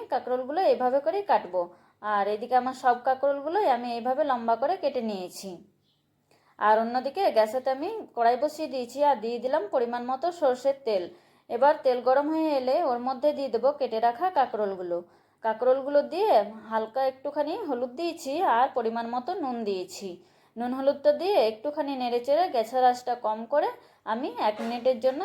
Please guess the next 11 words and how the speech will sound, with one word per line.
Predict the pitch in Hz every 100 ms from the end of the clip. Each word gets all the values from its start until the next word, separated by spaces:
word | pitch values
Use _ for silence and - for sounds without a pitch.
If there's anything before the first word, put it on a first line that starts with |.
| 370
এটা | 220 311 466
ঢাকা | 285 233 220
দিয়ে | 196 180
দেবো। | 185 160 170 175 _ _ _ _ _ _ _ _ _ _ _ _ _ _ _ _ _ _ _ _ _ _ _ -
তো |
এক | 226 226
মিনিট | 262 302 294
পর | 311
ঢাকা | 285 269 285
খুলে | 320 311 277
আমি | 254